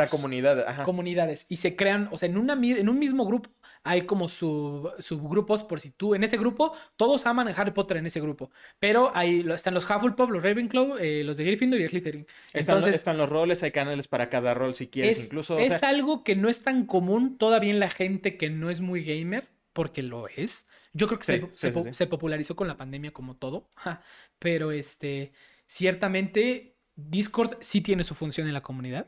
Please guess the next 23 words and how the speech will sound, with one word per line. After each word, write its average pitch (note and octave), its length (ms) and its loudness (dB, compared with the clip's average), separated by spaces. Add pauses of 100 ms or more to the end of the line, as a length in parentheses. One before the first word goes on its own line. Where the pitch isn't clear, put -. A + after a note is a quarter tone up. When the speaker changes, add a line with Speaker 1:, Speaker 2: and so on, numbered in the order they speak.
(160)
Speaker 2:
Sí. - 100 -4
Speaker 1:
y F#3 60 0
se D3 160 -2
va C3 80 -4
a - 40 -10
quedar C3+ 240 0
mucho D#3+ 320 -2
tiempo C#3+ 240 -6
ahí, B2 140 -4
güey. C3 200 -8 (720)
Eh, C#3 140 -4
a A#2 60 -6
lo C3 60 -6
mejor E3 180 0
sale F3+ 180 2
algo E3 240 2
mejor D3+ 320 0
y A3 40 -2
lo F3 100 -2
sustituye, G3 400 -4
pero C#3 160 -4
ahí C3 80 -4
está. - 240 -12